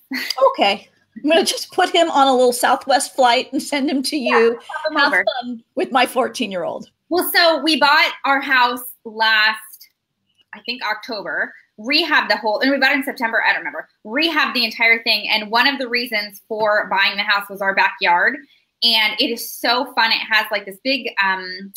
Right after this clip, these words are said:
Speaker 1: I always call it a gazebo, but, like, a palapa and this outdoor cooking area and this super fun pool with a waterfall. And so did you see my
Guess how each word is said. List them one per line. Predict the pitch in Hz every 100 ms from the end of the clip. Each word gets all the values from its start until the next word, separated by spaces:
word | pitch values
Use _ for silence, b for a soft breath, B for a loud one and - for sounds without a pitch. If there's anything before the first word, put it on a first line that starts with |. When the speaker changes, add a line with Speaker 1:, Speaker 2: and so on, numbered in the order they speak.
| -
Speaker 1:
I | 220
always | 254 254
call | 208 185
it |
a | 190
gazebo, | 196 190 180 180
but, | -
like, | 220
a | 214 -
palapa | 226 185 185 247 233 226
and | 208
this | 185 - 220
outdoor | 226 240 -
cooking | 247 254 240
area | 233 226
and | 185
this | -
super | - 330 320 311
fun | 277 254 -
pool | 269 233
with | 196
a |
waterfall. | 196 277 269 269 254 247 247 B B B B
And | 240 233 262
so | 247 240 240 - -
did | 226 240
you | 302
see | 285 311 294
my | 277